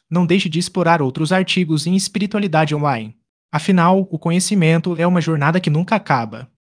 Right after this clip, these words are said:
Perguntas frequentes: o que é Halloween na visão espírita? Halloween é visto como um momento para honrar os mortos e refletir sobre a vida espiritual.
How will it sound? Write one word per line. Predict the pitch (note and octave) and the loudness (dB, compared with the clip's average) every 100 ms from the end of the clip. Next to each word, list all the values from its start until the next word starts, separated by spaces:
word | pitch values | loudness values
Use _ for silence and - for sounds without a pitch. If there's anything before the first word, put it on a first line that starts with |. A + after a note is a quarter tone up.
| _ - | _ -2
Perguntas | E3+ E3 G3 G#3 | 2 4 4 2
frequentes: | - F#3 F#3 F3+ F3 F3 | 0 -2 2 2 2 0
o | E3+ | 0
que | E3+ | 2
é | D3+ | 4
Halloween | D3+ D#3 F3 | 4 4 4
na | E3+ | 2
visão | D3+ D3 D3+ | 2 2 2
espírita? | C#3 - B2 A#2+ D#3+ F3 A2 _ _ _ D3+ | 0 -4 -4 -4 -2 -4 -4 _ _ _ -2
Halloween | C#3+ C3+ E3 F3 | 0 2 0 0
é | F#3 | -2
visto | D3+ D3 D#3 | -2 -4 -6
como | E3+ F#3+ | -2 0
um | G3+ | 2
momento | F#3+ D3 C#3 D#3 | 2 0 -2 -4
para | F#3 F#3 | -2 0
honrar | D3 D#3 F3 | 0 0 0
os | D3+ | 0
mortos | C3+ C3 D3 D#3 - | 0 -2 -2 -6 -2
e | |
refletir | E3+ G3+ G#3 F#3+ F#3+ G3+ | -2 0 -2 -2 -2 -2
sobre | F#3 E3+ | -2 0
a | D3+ | 0
vida | D3+ D3+ | 0 -2
espiritual. | - F3+ E3 D#3 A2 G#2 | -4 -4 -2 0 0 -2